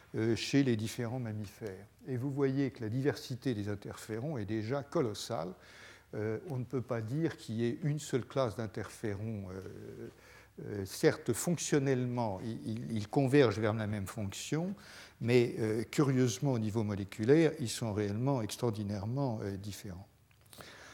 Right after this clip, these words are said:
Il en va de même pour les, les défensines, qui sont des peptides, donc antimicrobiens, que l'on retrouve, euh, à peu près partout, puisque les plantes en font, les insectes, les champignons, mais l'homme aussi, les oiseaux, les mammifères, l'homme aussi,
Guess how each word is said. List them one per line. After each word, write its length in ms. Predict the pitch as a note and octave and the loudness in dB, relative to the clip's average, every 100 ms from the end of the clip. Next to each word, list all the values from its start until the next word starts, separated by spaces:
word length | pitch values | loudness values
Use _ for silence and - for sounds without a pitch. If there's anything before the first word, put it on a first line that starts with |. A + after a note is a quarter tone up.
| - - - _ | -20 -20 -20 _
Il 160 | - E3 | 4 8
en 80 | G3 | 10
va 160 | G3+ | 10
de 140 | C#3+ D#3+ | 10 12
même 320 | E3 C3 G#2 | 12 10 8
pour 200 | - A#2+ | 2 2
les, 200 | A2+ G2+ | 4 4
les 160 | G2+ G2 | 2 2
défensines, 720 | G#2 - C3+ - - G3+ F3+ | 0 2 2 2 2 2 2
qui 120 | D3+ | 2
sont 300 | - F3 D3 | 2 4 4
des 100 | A2+ | 4
peptides, 640 | G2+ C#3+ - - G3+ F3 | 4 0 0 -2 0 0
donc 260 | C3 D#3 C#3 | 0 0 2
antimicrobiens, 920 | B2 - E3+ A#2 - A#2 A2+ E3 G3+ | 0 0 -2 -2 -2 -2 0 -2 -2
que 160 | E3+ - | -2 0
l'on 160 | C#3 | 2
retrouve, 680 | B2 D3 - - D3 A2+ F#2+ | 6 6 6 2 2 2 0
euh, 140 | G#2 A2 | -2 -2
à 40 | |
peu 160 | - D3 | -2 -2
près 180 | - | 0
partout, 500 | A#2+ A#2 - - D3 A3 - - - - - - | 0 -2 -4 -8 -8 -8 -14 -20 -18 -18 -18 -4
puisque 320 | D#3+ D3+ - | 0 0 6
les 200 | D#3 C3 | 8 8
plantes 440 | B2+ - C3+ C#3 A#2 | 6 4 2 2 0
en 100 | G#2 | -6
font, 320 | - - D3 | -6 -4 -2
les 220 | B2+ G2+ | -2 0
insectes, 520 | B2 A#2+ - C#3+ D3+ | 0 -2 0 -2 0
les 100 | A#2+ | -2
champignons, 720 | A2+ - A2 - G#2+ A#2+ F3+ G#3 | -2 -2 -4 -4 -4 0 2 4
mais 160 | C3+ | 6
l'homme 300 | A#2+ E3+ C3+ | 12 12 12
aussi, 360 | G#2+ - - F#3+ | 6 0 -2 0
les 180 | D#3 G2+ | 0 2
oiseaux, 260 | A#2 B2 D#3+ | 4 4 2
les 80 | A2 | 0
mammifères, 560 | A2 G#2+ F#2+ - D#3+ | 0 -2 -4 -2 0
l'homme 240 | A#2 D3+ B2 | 4 4 4
aussi, 480 | G2+ - - F3 | -4 -6 -8 -8